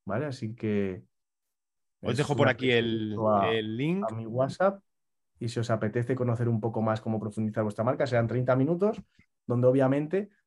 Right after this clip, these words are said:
Speaker 1: os explicaremos cómo también os podemos ayudar después de deciros las partes en las que habéis mejorado o,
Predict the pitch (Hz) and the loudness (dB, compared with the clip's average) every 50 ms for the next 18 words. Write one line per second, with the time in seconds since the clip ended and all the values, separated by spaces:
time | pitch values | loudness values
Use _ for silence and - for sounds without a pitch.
0 | _ - 120 120 127 - 117 117 113 113 110 120 131 127 - - 127 123 127 127 | _ -8 -6 -4 -4 -4 -4 0 0 2 2 2 2 -2 -2 0 2 2 2 2
1 | 123 113 113 120 123 127 120 - - 113 117 120 123 120 117 123 120 113 117 117 | 2 0 0 0 0 0 -2 -2 -2 0 0 0 0 0 0 -2 -2 0 2 2
2 | 123 139 143 131 120 117 - 113 113 117 123 120 113 110 - 120 120 123 120 120 | 2 2 2 0 -4 -4 -4 -4 -4 -2 0 0 -2 -2 -2 -4 -2 -2 -2 -4
3 | 107 110 - - 107 107 - 120 110 113 104 104 101 98 98 - _ 98 92 92 | -6 -4 -2 -2 -2 -2 -2 -4 -4 -2 -2 0 -2 -2 -2 -6 _ -8 -6 -6
4 | - - - 92 95 98 98 101 101 - - - 104 104 101 - - 98 104 120 | -8 -6 -6 -4 -4 -4 -6 -6 -8 -12 -12 -8 -6 -6 -6 -6 -6 -2 0 0
5 | 131 143 139 139 143 143 127 107 95 92 82 - - | 0 0 0 -2 -4 -2 -2 -2 -4 -4 -6 -8 -10